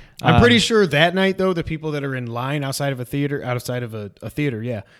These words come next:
Speaker 1: will be there to see Star Wars.
Speaker 2: Yeah. I don't know. I think we'll be fine. We should probably get there an hour ahead of time, but we'll already have tickets and
Speaker 1: Yeah.
Speaker 2: whatever. We can just, I mean, it's gonna be December. It's gonna be a little cold, but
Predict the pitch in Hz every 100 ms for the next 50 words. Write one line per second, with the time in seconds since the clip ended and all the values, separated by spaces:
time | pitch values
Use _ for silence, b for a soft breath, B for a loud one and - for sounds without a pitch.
0 | b b 135 120 113 104 98 95 - 71
1 | 50 - - - 107 - _ _ _ _
2 | _ _ - - 95 92 - 196 160 101
3 | 92 - - - 190 214 156 151 131 127
4 | 117 95 107 101 101 - - 107 98 107
5 | 110 110 107 110 110 110 107 110 101 101
6 | 92 _ 139 147 135 117 104 - 90 92
7 | 90 - 85 85 - 123 107 85 - -
8 | - 120 101 98 - 113 104 95 131 110
9 | 98 95 107 107 110 104 - 110 87 85
10 | - - 90 90 90 _ _ _ _ _
11 | _ - -